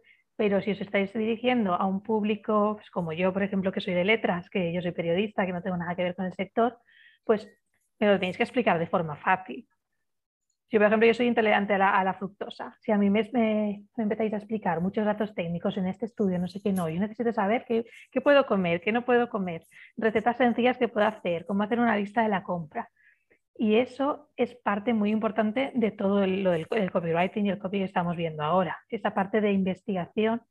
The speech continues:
de conocer que yo no necesito saber que no sé cuántos pacientes hechos en un estudio en Inglaterra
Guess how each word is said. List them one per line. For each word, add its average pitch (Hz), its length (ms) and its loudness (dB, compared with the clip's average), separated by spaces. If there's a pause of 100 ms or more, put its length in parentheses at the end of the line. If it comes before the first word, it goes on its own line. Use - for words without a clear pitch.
(440)
de 226 100 4
conocer 214 360 2
que 202 160 0
yo 220 100 4
no 240 100 2
necesito 233 440 -2
saber 240 420 0 (420)
que 208 200 2
no 202 80 0
sé 202 120 -10
cuántos 226 320 -4
pacientes 233 460 -2
hechos 226 220 -4
en 226 80 0
un 220 100 0
estudio 220 380 -2
en 214 80 0
Inglaterra 208 720 2